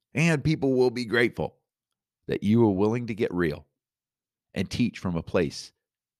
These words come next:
of humility, vulnerability, and forward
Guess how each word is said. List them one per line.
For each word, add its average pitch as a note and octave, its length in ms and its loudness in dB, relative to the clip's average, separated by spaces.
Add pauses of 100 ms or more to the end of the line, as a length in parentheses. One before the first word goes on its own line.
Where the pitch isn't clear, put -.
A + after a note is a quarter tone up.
(200)
of - 120 -10
humility, C3+ 600 -2 (360)
vulnerability, F2 960 -2 (920)
and D#2+ 140 -14 (140)
forward D2+ 560 -4